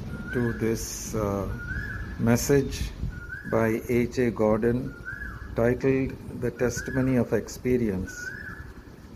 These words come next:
This episode gives only the first part, which is about twenty-nine minutes. The actual message is for forty-six minutes.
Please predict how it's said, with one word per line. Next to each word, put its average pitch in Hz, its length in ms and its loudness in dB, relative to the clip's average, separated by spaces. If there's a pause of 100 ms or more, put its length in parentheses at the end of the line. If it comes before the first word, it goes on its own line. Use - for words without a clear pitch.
(1080)
This - 640 2 (120)
episode 151 760 4 (140)
gives 135 480 0 (340)
only 135 560 2 (400)
the 117 80 -4
first - 460 2
part, 127 300 6 (580)
which 127 180 -4
is 113 140 -2
about 113 360 2
twenty-nine 131 760 2
minutes. 107 560 -2 (800)
The 113 140 4
actual 139 420 4
message 131 560 0 (120)
is 127 220 -4
for 123 160 -4
forty-six - 840 -2
minutes. 101 580 -2